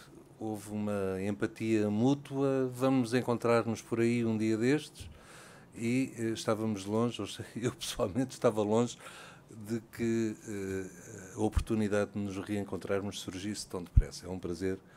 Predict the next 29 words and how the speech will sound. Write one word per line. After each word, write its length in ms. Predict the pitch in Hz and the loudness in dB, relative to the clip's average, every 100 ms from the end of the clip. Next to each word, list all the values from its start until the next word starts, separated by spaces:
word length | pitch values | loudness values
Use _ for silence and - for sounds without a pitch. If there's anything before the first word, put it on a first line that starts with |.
| - | -14
voltar 260 | 101 95 98 | -10 -6 -6
a 40 | |
encontrá-lo. 420 | 90 87 82 73 - - - - - - - | -6 -10 -12 -14 -16 -20 -20 -20 -20 -20 -20
Presidente, 580 | - 117 110 104 90 - - - - - - - - | -12 -4 -2 -2 -6 -12 -20 -20 -20 -20 -20 -20 -10
é 60 | 95 | -6
um 140 | 95 | -4
gosto, 460 | 90 98 101 - - - - 101 | -2 -4 -4 -14 -20 -20 -20 -12
eh, 240 | 90 85 82 | -8 -8 -8
também. 520 | - 90 92 101 113 107 - | -8 -4 -2 -2 -2 -6 -12
Conhecemos 540 | 92 85 - 98 90 | -10 -6 -6 -4 -4
já 120 | 95 | -2
há 60 | 92 | -2
uns 320 | 92 87 85 | -2 -6 -4
anos. 500 | 95 104 110 - - - - - - - - - - | -4 -4 -6 -12 -18 -20 -20 -20 -20 -20 -20 -20 -14
Eh, 580 | 90 98 98 98 95 95 - - - - 87 90 | -8 -6 -6 -6 -6 -10 -14 -20 -20 -16 -12 -10
em, 220 | 85 82 82 - - - | -10 -14 -18 -20 -20 -16
tive 160 | 92 90 | -12 -10
o, 60 | |
o 280 | 90 92 101 | -10 -14 -14
prazer 320 | - 98 101 95 | -6 -4 -2 -2
de 140 | 95 | -2
o 60 | 87 | -4
conhecer 460 | 95 92 - 98 | -6 -6 -4 -4
em 100 | 92 | -4
Washington, 840 | 90 92 107 - 104 95 101 95 92 | -2 -2 -2 -4 -10 -10 -8 -6 -8
onde 120 | 87 | -8
fizemos, 440 | - 87 95 87 | -8 -4 -4 -4
enfim, 280 | 85 85 101 | -8 -10 -8
uma, 200 | 87 87 | -6 -8